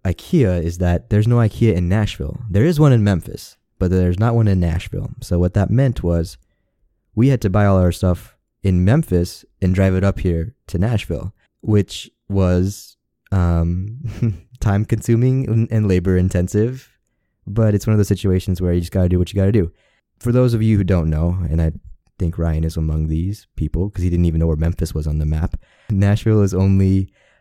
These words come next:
three hours away from Memphis via car. It is very close. It's like a day trip type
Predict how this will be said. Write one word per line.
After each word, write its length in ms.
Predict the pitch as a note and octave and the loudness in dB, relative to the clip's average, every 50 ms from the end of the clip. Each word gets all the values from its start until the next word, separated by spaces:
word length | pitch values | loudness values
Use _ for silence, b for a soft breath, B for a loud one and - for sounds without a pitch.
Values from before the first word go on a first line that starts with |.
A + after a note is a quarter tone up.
| _ _ _ | _ _ _
three 200 | - A#2 A2+ G#2+ | 0 2 2 4
hours 240 | G2+ G2 G2 G2 F2+ | 4 2 2 2 2
away 140 | F#2+ F2+ F2 | 0 0 0
from 180 | - - F2 F2 | 0 0 0 0
Memphis 500 | F2+ F2 E2 - F2+ E2 - - - - - | 2 0 -2 -2 -4 -6 -6 -8 -14 -16 -10
via 480 | - F2+ F2 F2 F2 E2+ E2 D#2+ E2 E2 | -4 -2 0 0 2 2 0 0 -2 -4
car. 440 | - - F2 D#2 D#2 F2 G2+ G#2+ B2 - | -4 -4 -4 -2 -2 -4 -6 -8 -8 -6
It 100 | - E2+ | -4 -2
is 200 | E2 E2 E2 E2 | 0 0 0 0
very 240 | F2 G2 G2 G#2 G#2 | 2 2 2 2 2
close. 420 | - - C#3 C3 C#3 C#3 - - - | 2 2 0 0 0 0 -6 -6 -4
It's 160 | G2+ G2 - | -4 -2 0
like 140 | - - - | 0 0 0
a 40 | G2+ | 0
day 180 | F#2+ G2 F#2 | 2 2 0
trip 280 | F2+ - - F#2 E2 - | 0 0 -2 -4 -2 -2
type 280 | - F2 E2+ - - | 0 0 0 0 -2